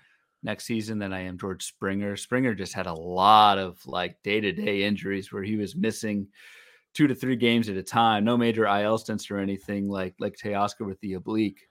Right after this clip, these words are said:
um, but that kinda worries me. But yeah, I was, I, I most targeted those Blue Jays outfielders, and, um, I don't know. Feel like it went okay, but it's something process-wise I think I'd do again.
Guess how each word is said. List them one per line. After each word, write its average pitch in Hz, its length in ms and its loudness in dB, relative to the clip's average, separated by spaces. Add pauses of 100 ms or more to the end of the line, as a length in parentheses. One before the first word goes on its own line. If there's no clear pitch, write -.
um, 104 460 -8
but 104 160 -8
that 104 180 -2 (100)
kinda 107 280 -4
worries 98 400 -4
me. 95 100 -6
But 113 120 4
yeah, 113 220 10
I 120 40 10
was, 123 200 6
I, 127 300 2
I 120 60 2
most 147 380 6
targeted 135 480 4
those 107 200 2
Blue 113 180 0
Jays 104 240 -2
outfielders, 101 720 -2
and, 98 200 -6
um, 92 260 -8 (1080)
I 160 120 4
don't 139 100 4
know. 104 180 2 (140)
Feel 151 160 4
like 120 140 6
it 120 80 2
went 113 180 0
okay, 113 360 2
but 104 120 0
it's 98 140 -4
something 110 340 -6
process-wise 101 640 -4
I 95 80 -8
think 107 260 -12
I'd 104 120 -10
do 101 140 -12
again. - 300 -14